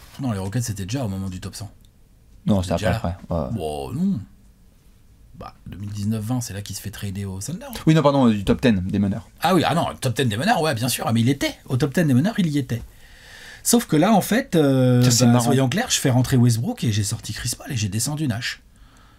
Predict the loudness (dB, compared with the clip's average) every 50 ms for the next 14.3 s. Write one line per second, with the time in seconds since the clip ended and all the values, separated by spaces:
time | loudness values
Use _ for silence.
0 | _ -20 -20 -20 -20 -20 -20 -20 -20 _ _ _ _ -20 _ _ _ -20 -20 -20
1 | _ _ -20 -20 -20 -20 _ -20 -20 _ _ _ -20 _ -20 -18 -18 -16 -12 -10
2 | -8 -8 -8 -4 0 2 2 4 6 6 6 6 6 4 4 2 2 4 4 2
3 | 2 2 0 0 2 2 4 4 4 4 4 0 -2 -6 _ _ _ -20 -20 -20
4 | _ _ -8 0 2 4 4 4 4 2 0 2 2 2 4 6 6 4 4 2
5 | 0 0 2 2 2 2 2 0 0 2 4 4 4 2 0 -2 -4 _ _ _
6 | _ -20 _ -20 -20 _ _ _ 2 6 8 8 8 8 8 6 4 2 -2 -6
7 | _ _ _ _ -20 -14 -8 0 0 2 2 2 2 4 4 6 6 6 4 0
8 | -2 _ -20 -8 0 0 0 2 4 2 2 4 4 4 6 6 6 6 6 4
9 | 4 4 4 4 4 4 4 2 2 2 0 2 2 2 2 2 2 4 4 4
10 | 4 2 2 2 2 2 4 4 4 4 4 2 2 4 4 2 4 2 2 0
11 | 0 2 2 2 2 2 0 2 2 2 2 2 2 4 2 2 2 0 -6 -20
12 | -20 -20 _ -20 -20 -20 -20 -20 -20 -12 -4 0 2 2 4 4 4 6 4 4
13 | 4 4 2 2 0 0 -4 -4 -2 0 0 0 2 2 0 2 2 2 2 2
14 | -2 -4 -6 -8 -10 -12